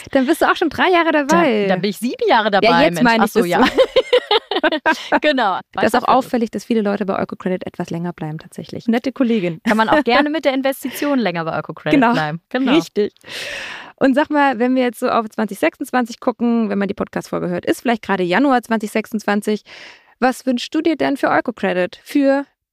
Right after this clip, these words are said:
Speaker 1: das nächste Jahr?
Speaker 2: Hm. Ja, ich glaube, dass viel mehr Menschen noch erkennen, wie viel so eine Geldanlage bei Öko-Credit bewirken kann.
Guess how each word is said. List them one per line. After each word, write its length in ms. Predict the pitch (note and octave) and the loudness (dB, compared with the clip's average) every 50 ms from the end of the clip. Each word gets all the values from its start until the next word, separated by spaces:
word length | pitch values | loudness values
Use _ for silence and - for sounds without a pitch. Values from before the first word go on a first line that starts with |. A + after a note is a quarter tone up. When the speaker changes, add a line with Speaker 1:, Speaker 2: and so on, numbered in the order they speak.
| _ _ | _ _
Speaker 1:
das 160 | - C#4 C4 - | -2 -2 0 0
nächste 280 | B3 A#3 - - C#4 | 0 -2 -2 -4 -4
Jahr? 420 | C4 C4+ B3+ G#3 F#3 F3+ F3+ F#3 G3 - _ _ _ _ _ _ _ _ - - - - - - - - _ _ _ _ _ _ _ _ _ _ _ _ _ | -2 0 0 0 -2 -2 -4 -6 -8 -14 _ _ _ _ _ _ _ _ -20 -20 -20 -20 -20 -20 -20 -20 _ _ _ _ _ _ _ _ _ _ _ _ _
Speaker 2:
Hm. 540 | - F3 F#3 F3 E3 D3+ C#3+ C#3 C#3+ D3 B3+ E4+ _ _ _ _ - _ _ _ _ _ _ _ - - | -6 -6 -6 -4 -6 -6 -8 -8 -6 -8 -8 -8 _ _ _ _ -20 _ _ _ _ _ _ _ -12 -6
Ja, 400 | G3 A3 A3+ F#3 D3 C#3 - - C#3 _ - - | -4 -2 0 0 -2 -2 -4 -10 -20 _ -14 -8
ich 160 | - F3+ - | -8 -8 -8
glaube, 400 | - F#3+ E3+ E3+ G3+ A#3+ C4+ D4+ D#4+ E4 E4+ F#4+ G4+ _ _ - | -4 -2 -2 0 0 -2 -2 -4 -4 -4 -4 -6 -8 _ _ -6
dass 340 | G#3 G3+ G3+ - - - G3 | -4 -4 -4 -6 -14 -16 -16
viel 340 | F#3 - - - B3 C#4 D4 | -16 -14 -8 -6 -4 -2 -2
mehr 180 | C#4 C4 B3 A#3+ | -2 -2 -2 -2
Menschen 360 | A3+ G#3+ A3+ B3+ - - A3+ | -2 -2 -4 -4 -6 -4 -4
noch 140 | G#3+ G#3+ - | -4 -4 -4
erkennen, 600 | - F#3 - - G#3+ G3+ G#3 A3 A3+ A3+ A3+ G3+ F3 | -6 -8 -8 -4 -4 -2 -2 -2 -2 -4 -4 -6 -6
wie 140 | F#3+ G3 F#3 | -8 -8 -10
viel 540 | - - - - A#3 A#3+ C4 C#4 C#4+ C#4 B3+ | -10 -14 -12 -8 -6 -4 -4 -4 -4 -6 -4
so 100 | A#3 G3+ | -6 -6
eine 160 | G3+ G3 F#3 | -4 -4 -4
Geldanlage 600 | - F#3+ G3 G#3 - - G3+ G3 F#3+ G3 G3 F#3+ | -2 -2 -2 -2 -2 -4 -2 -2 -2 -2 -4 -4
bei 180 | F#3 F#3 F#3 - | -4 -4 -4 -4
Öko-Credit 560 | - - F3+ - - F#3 F3+ F#3 F#3+ F3 _ | -4 -6 -8 -8 -4 -6 -4 -4 -6 -10 _
bewirken 420 | - F3+ D#3 D#3+ F3 F3 - A#3 | -10 -8 -4 -2 -4 -2 -2 -6
kann. 240 | A#3+ - C4+ C#4 D4 | -4 0 0 0 0